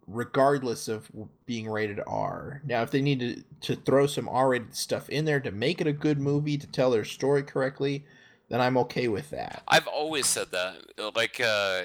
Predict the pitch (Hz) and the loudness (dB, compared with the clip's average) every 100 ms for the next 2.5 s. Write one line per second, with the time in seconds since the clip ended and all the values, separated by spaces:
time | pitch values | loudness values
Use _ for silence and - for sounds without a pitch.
0 | 92 101 101 95 104 _ 113 110 95 87 | -4 -4 -4 -10 -18 _ -4 -2 -2 -4
1 | 95 90 92 90 90 90 85 95 95 87 | -4 -2 -2 -4 -4 -4 -4 0 0 0
2 | 90 95 90 90 | -2 -2 0 0